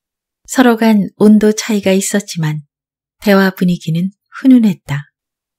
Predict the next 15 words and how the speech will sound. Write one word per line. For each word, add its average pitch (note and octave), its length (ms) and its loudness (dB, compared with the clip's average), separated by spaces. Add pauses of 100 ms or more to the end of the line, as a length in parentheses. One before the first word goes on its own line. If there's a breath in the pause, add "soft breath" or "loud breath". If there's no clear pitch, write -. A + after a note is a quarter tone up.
(1400)
드디어 A#3 380 2
첫 B3 260 -4
작전을 G3 520 -2
나가는 F3 420 -4
날, D#3 260 -6 (800)
방탄복과 G3 960 -2 (220)
방탄모를 G3+ 680 0
입고 D3+ 460 -6 (340)
소총과 A3 640 2
권총을 F#3+ 500 -2
휴대하고 G3 800 -4 (460)
실탄을 G#3+ 760 0
이백여 G#3 460 0
발 D#3+ 180 -6
넣었다. D3+ 480 -8